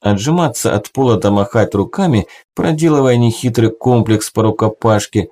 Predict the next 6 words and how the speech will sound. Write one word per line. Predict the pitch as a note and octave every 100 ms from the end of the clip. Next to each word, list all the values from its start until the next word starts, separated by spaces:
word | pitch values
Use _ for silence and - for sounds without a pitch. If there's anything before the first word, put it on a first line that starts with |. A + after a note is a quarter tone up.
| _ -
много | A#3+ B3+ D#3+
не | D#3 D#3+
надо. | E3+ C3+ - - - _ _ _ _ _ _ _ _ _
Время | G#2+ D3+ C#4+ B3+
шло | E3 F3 G3
медленно, | B2 B2 A#2+ G#2 A2 A2 G2+